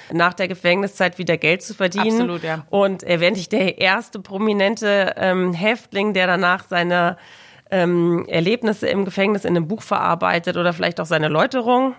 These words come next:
Speaker 1: ne? Und, äh, damit ordentlich Geld verdient. Und es ist für ihn natürlich eine Möglichkeit, auf einen Schlag, sag ich mal, vielleicht auch eine große Summe eines Buchverlags eben zu bekommen,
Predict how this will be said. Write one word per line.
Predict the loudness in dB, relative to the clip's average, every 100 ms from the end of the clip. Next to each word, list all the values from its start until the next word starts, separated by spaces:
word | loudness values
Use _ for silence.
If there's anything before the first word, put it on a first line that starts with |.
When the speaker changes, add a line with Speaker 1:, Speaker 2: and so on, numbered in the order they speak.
| -6
Speaker 1:
ne? | 0 0 -2 _ _ _ _ _ -18 -2
Und, | 2 2 0
äh, | 0 0
damit | 0 0 2
ordentlich | 2 0 -2 -4
Geld | -4 -2
verdient. | -2 0 0
Und | -2
es |
ist | -2
für | -4 -4
ihn | -2 2
natürlich | 2 0 -6 -4
eine | 0
Möglichkeit, | 2 2 0 -2 0
auf | 0 -2
einen | 0 0
Schlag, | -2 0 2 2 0 -8 -20 -20 -20 -20 -2
sag | -2
ich | 2
mal, | 0
vielleicht | 2 0 0
auch | 0 0
eine | -2
große | -4 -4 0 0 0 0
Summe | 2 2
eines | 2 0
Buchverlags | -4 -4 -2 2 0 0 -4
eben | -2 -2
zu | -4 -6
bekommen, | -6 0 2 2